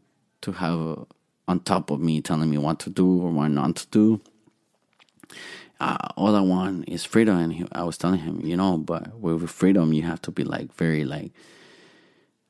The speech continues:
at first, you gotta be very more like, um, like in Yale,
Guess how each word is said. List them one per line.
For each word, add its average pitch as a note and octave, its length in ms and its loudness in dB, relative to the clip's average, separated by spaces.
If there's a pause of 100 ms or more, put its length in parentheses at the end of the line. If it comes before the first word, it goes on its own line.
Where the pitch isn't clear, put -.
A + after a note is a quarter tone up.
at - 140 -6
first, - 680 0
you E2+ 120 -4
gotta D#2 220 0
be D#2+ 160 0
very D#2 360 0
more D2 300 0
like, C#2+ 460 -4 (140)
um, D#2 500 -2 (380)
like E2+ 240 -4
in E2 180 2
Yale, D#2+ 500 0